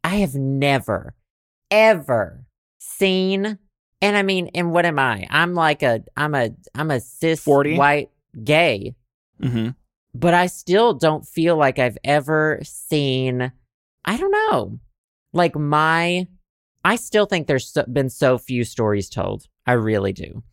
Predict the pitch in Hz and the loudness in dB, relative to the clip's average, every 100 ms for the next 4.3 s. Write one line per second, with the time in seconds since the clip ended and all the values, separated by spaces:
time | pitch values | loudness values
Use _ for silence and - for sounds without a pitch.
0 | _ _ _ - 190 165 117 156 143 135 | _ _ _ 0 2 4 4 2 0 2
1 | 127 175 147 127 139 147 151 135 127 117 | 2 2 2 2 4 2 0 0 2 0
2 | - 98 92 98 120 139 139 127 175 170 | -2 -4 -4 -4 -4 -2 -2 2 4 4
3 | 151 139 120 117 117 98 98 104 101 110 | 4 0 0 -2 -2 -2 -2 -2 -2 -4
4 | 104 95 92 | -4 -4 -6